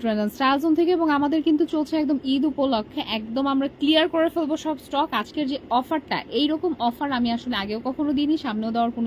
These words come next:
ইচ্ছা নাই। আজকে হচ্ছে আপনারা যে কোনো চারটা সালোয়ার এক হাজার টাকায় পেয়ে যাচ্ছেন, যেটা আমাদের মেকিং কস্টও না। আমি যে আজকে অফারটা দিচ্ছি, এটা আমাদের, বিশ্বাস করেন, মেকিং কস্টও না। আমরা হচ্ছে আজকে just আমাদের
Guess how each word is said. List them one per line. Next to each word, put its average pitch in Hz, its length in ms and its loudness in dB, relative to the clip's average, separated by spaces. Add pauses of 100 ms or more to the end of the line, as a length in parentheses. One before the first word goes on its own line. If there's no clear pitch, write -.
ইচ্ছা 269 240 -6
নাই। 277 80 -2 (520)
আজকে 240 280 -4
হচ্ছে 370 240 0
আপনারা 320 280 -2
যে 269 140 0
কোনো 302 200 0
চারটা 302 320 -6
সালোয়ার 311 340 -2
এক - 100 -8
হাজার 247 220 -2
টাকায় 277 240 -6
পেয়ে 277 200 0
যাচ্ছেন, 262 280 -2
যেটা 240 180 -2
আমাদের 233 180 0 (140)
মেকিং 247 300 2 (160)
কস্টও 214 380 -4 (120)
না। 123 60 -10 (520)
আমি 240 160 4 (100)
যে 320 60 0 (140)
আজকে 311 160 -6 (120)
অফারটা 320 380 -4
দিচ্ছি, 262 300 -2
এটা 285 160 -2
আমাদের, 285 280 0
বিশ্বাস 285 300 -2
করেন, 311 140 2 (120)
মেকিং 302 240 2 (120)
কস্টও 240 340 0 (100)
না। 214 60 2 (100)
আমরা 226 240 0
হচ্ছে 269 180 -4 (120)
আজকে 233 200 -6 (100)
just 269 280 -2
আমাদের 247 220 0